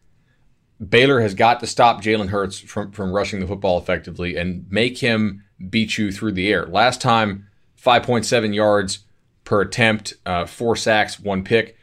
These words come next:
Last time for Brewer, five point six yards per attempt. The, these oppo-, these defenses have got to say, "Hey, beat us through the air. We don't believe you can beat us through the air." And I think the team that takes to the air better, assuming that both teams sell out to stop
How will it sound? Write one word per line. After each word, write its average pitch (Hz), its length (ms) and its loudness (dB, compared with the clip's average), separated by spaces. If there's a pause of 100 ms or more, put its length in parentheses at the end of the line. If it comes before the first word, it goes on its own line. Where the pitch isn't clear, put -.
(220)
Last 147 220 4
time 151 160 4
for 151 100 -2
Brewer, 120 400 2
five 139 300 2
point 151 240 -4
six 196 280 -6
yards 90 280 -4
per 85 160 -10
attempt. - 400 -12 (640)
The, 131 280 2
these 151 280 0
oppo-, 165 200 0
these 151 200 -2
defenses 143 480 -6
have 98 160 -12
got 113 260 2
to 104 60 -8
say, 110 180 -2
"Hey, 107 160 0
beat 90 260 -4
us 113 120 -4
through 120 140 -2
the 104 160 -2
air. 85 300 -4
We 98 80 -8
don't 107 280 -2
believe 107 320 -2
you 95 80 -10
can 98 120 -10
beat 98 180 -4
us 92 120 -6
through 98 120 -10
the 90 160 -4
air." 85 200 -6 (240)
And 92 140 -4
I 95 60 0
think - 160 -8
the - 80 -8
team 135 340 -4
that 117 140 -2
takes 123 240 -6
to - 80 -8
the 107 160 -2
air 170 160 -2
better, 90 300 -4
assuming 147 580 -6
that 104 140 -6
both 110 200 0
teams 98 300 -6
sell 101 200 0
out 95 200 0
to 92 60 -12
stop 95 420 0